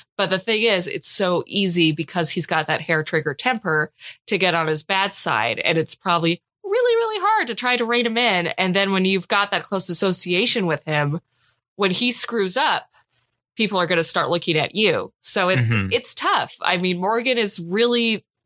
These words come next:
Speaker 1: probably constantly on his toes here. So yeah, he's thrilled to find out he's getting out.
Speaker 2: Yeah, yeah, it's, it's pretty cool. And as the audience, you've grown to like him, I think, just enough
Speaker 1: Yeah.
Speaker 2: <laughs> to, to be happy about that too.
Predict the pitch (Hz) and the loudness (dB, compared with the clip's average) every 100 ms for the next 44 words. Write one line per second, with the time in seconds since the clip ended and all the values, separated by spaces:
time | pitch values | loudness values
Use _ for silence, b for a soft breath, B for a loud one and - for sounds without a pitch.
0 | - 220 196 185 190 - 190 180 - 180 | -4 -2 0 0 -2 0 0 0 -2 0
1 | 170 160 156 - 170 165 - - B B | 0 2 0 0 0 0 -2 -4 B B
2 | 359 466 339 381 - 494 349 285 247 202 | 0 0 0 0 2 0 0 -2 -2 0
3 | 180 165 156 - 175 147 - - 151 139 | 0 0 -4 -6 -2 0 0 0 -2 -2
4 | 104 - - _ _ B B B B B | -2 -2 -4 _ _ B B B B B
5 | - 233 120 98 - 160 113 110 131 - | -6 -2 0 -2 -2 0 0 0 -2 0
6 | - - _ _ 139 - 185 160 151 165 | 0 -2 _ _ -2 0 0 0 0 0
7 | 117 110 127 131 127 - 131 113 - 135 | 0 0 0 0 0 0 0 0 0 0
8 | 151 120 117 117 110 110 120 120 120 - | 2 0 0 -2 -2 -2 0 2 2 2
9 | 120 104 113 113 - 110 107 104 104 _ | 0 2 0 0 0 2 4 2 0 _
10 | _ _ _ _ _ - 110 120 110 - | _ _ _ _ _ -4 -2 0 -2 -2
11 | 117 117 127 117 104 107 - - 208 214 | -2 0 2 2 0 -2 -4 -8 -2 0
12 | 156 - - 180 - - - 202 156 - | -2 -6 -8 -2 0 2 2 0 0 0
13 | 151 131 131 131 123 127 120 117 110 113 | 2 2 2 0 0 0 2 0 0 -2
14 | 107 - 180 104 | -2 0 0 0